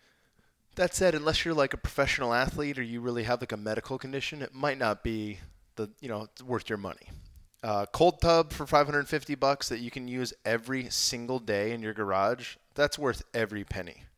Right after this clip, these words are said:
Free delivery. Uh, you get some standard silicone caulking. Make sure that the seals are all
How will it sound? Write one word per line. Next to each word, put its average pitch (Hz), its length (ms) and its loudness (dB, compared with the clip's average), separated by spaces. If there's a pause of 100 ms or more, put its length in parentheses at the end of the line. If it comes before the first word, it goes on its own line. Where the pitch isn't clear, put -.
Free 131 180 -2
delivery. 113 560 -2 (580)
Uh, 95 440 -2
you 113 120 -14
get 113 140 -6
some 110 120 -6
standard 110 640 0
silicone 107 460 -4
caulking. 104 580 0
Make 107 140 -10
sure 110 180 -4
that 101 360 -6
the 104 220 -6
seals 107 400 -4
are 104 100 -4
all 101 280 0